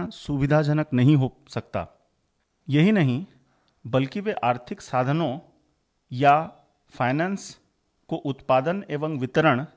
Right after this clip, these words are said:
या distribution के लिए इस प्रकार उपयोग नहीं कर सकते हैं कि उनकी आवश्यकताओं की पूर्ति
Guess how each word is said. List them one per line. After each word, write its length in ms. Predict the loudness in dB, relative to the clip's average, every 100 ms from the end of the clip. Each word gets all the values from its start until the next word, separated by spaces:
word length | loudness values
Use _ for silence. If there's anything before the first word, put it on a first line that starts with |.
| _ -4
या 120 | -2
distribution 680 | -2 -6 -6 -8 -6 -6 -8
के 160 | -6
लिए 320 | -4 -2 -4 -8 _ _ _ _ _ _
इस 140 | -6 -6
प्रकार 420 | -6 -2 -2 -2
उपयोग 320 | -8 -6 -4 -2
नहीं 220 | -2 0
कर 160 | -2
सकते 480 | -2 -6 -4 -4 -4 -8 -4
हैं 240 | -4 -4 -12 _ _ _ _ -8
कि 300 | -4 -4 -6 _ _ _ -6
उनकी 280 | -6 -4
आवश्यकताओं 760 | -2 0 0 -4 -10 -6 -4 -4
की 220 | -6 -8
पूर्ति 560 | -6 -6 -6 -4 -4